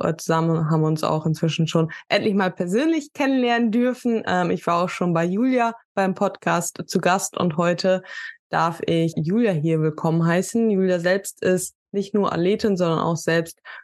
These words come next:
Coach und hat auch ihr eigenes Fitnessstudio. Aber vor allem ist sie heute als Gast in der Rolle der Athletin hier bei uns, bei mir, weil sie eigentlich den Plan hatte, nächstes Jahr, meine ich, auf die Bühne zu gehen. Warum eigentlich?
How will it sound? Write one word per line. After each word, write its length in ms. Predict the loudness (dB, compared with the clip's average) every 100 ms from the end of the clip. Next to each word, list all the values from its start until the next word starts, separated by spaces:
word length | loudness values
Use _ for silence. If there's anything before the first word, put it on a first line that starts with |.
| _
Coach 440 | -2 0 0 -8 _ _ -2
und 160 | 0
hat 120 | 2
auch 120 | 2 2
ihr 200 | 0 0
eigenes 480 | 2 2 0 -2 -6
Fitnessstudio. 880 | -2 -2 0 -2 0 -2 2 0 0 -8 -20 -20 _ _
Aber 400 | 0 2 2 -2
vor 240 | -2 -2 2
allem 280 | 2 2
ist 180 | 0 -2
sie 200 | 0 2
heute 400 | 2 2 0 0
als 260 | 0 -2 -2
Gast 400 | 0 0 -4 -4
in 140 | 0
der 100 | 2
Rolle 280 | 2 0 2
der 160 | 0 0
Athletin 580 | 0 0 0 0 0 -4 _ _ -2
hier 300 | 0 0 -2 _ _ _
bei 220 | -2 0 2
uns, 300 | 0 -2 -4
bei 180 | -2
mir, 260 | 2 2 0 -4
weil 340 | -2 0 2
sie 220 | 0 0
eigentlich 600 | 0 0 2 0 0 -4 _ -2
den 200 | 0 0
Plan 540 | -2 -2 0 0 0
hatte, 600 | -2 -2 -2 0 2 0 0
nächstes 600 | 0 2 2 0 -4 -2
Jahr, 160 | 0 2
meine 280 | 2 2
ich, 220 | 2 -2 -6
auf 180 | -4 -4
die 300 | 0 2 2
Bühne 560 | 0 -2 2 2 2 -2
zu 220 | -4 -2
gehen. 420 | 2 2 0 -2 -4
Warum 400 | -2 0 0 0
eigentlich? 640 | 2 2 2 2 0 -2